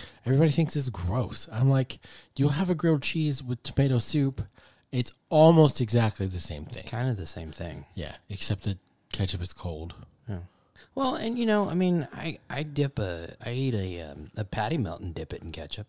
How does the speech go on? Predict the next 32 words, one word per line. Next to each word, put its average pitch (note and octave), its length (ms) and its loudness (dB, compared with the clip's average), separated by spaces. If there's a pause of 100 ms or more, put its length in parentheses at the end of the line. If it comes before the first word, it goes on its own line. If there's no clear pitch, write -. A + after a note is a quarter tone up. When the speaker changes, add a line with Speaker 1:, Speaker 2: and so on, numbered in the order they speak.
(140)
Speaker 1:
Oh, - 300 -12
see, - 220 -12
that D#2+ 180 -10
just - 240 -6
ruins C#2+ 220 -14
patty - 300 -10
melt. - 260 -16
'Cause F#2 140 -6
Speaker 2:
So G#2 80 0
Speaker 1:
I'll, F#2 200 -6
Speaker 2:
it's, - 280 -6
Speaker 1:
no. - 140 -8
Speaker 2:
it's - 200 -4
no, G#2 440 -2
no F2 180 -8
Speaker 1:
You A2+ 100 2
don't, B2+ 100 6
Speaker 2:
different. G2 240 -4
It's F#2 160 -4
just C#3 100 4
Speaker 1:
you D3 60 10
don't C#3 120 8
need C3 140 10
Speaker 2:
bad. A#2+ 60 8
Speaker 1:
no G#2+ 60 4
ketchup G#2 320 2
on F#2 120 4
no F#2 80 0
patty F#2+ 300 -2
melt F2 300 -8 (280)
from E2+ 260 -10
Whataburger. E2+ 540 -8